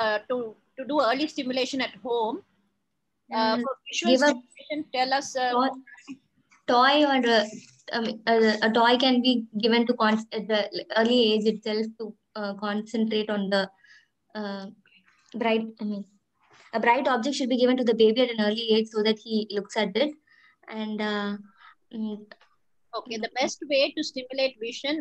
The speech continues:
Speaker 1: is by using, when you start off in the newborn period, is by using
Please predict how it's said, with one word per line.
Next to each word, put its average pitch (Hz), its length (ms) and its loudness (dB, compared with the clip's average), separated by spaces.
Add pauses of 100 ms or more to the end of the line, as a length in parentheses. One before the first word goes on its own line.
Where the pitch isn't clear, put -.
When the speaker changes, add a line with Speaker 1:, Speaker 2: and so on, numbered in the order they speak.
(100)
Speaker 1:
is 226 200 -14
by 226 80 -2 (240)
using, 302 260 -10 (420)
when 233 120 -8
you 233 80 -18
start - 360 -2
off 262 180 -4
in 226 60 -12
the 220 140 -6
newborn 240 400 -8
period, 226 240 -6 (440)
is - 160 -12
by 226 60 2
using 240 500 -2